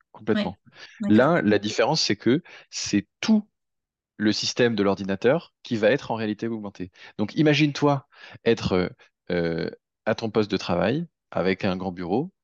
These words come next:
Speaker 1: et sur la droite de ton bureau, tu vas mettre tes mails, tu vas, avec tes doigts, poser,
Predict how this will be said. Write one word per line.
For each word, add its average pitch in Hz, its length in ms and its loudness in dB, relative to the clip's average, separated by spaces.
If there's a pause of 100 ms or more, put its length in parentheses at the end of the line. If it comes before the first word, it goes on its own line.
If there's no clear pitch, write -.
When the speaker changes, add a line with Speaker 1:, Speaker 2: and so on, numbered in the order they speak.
(260)
Speaker 1:
et 110 140 4
sur 139 180 2
la 120 100 4
droite 117 260 0
de 120 80 -2
ton 110 160 -4
bureau, 104 300 -2
tu - 120 -10
vas 87 60 -2
mettre 90 160 -6
tes 92 120 -6
mails, 107 400 -4
tu - 100 -14
vas, 92 100 -2 (340)
avec 107 220 0
tes 110 120 -2
doigts, 104 280 0
poser, 131 400 0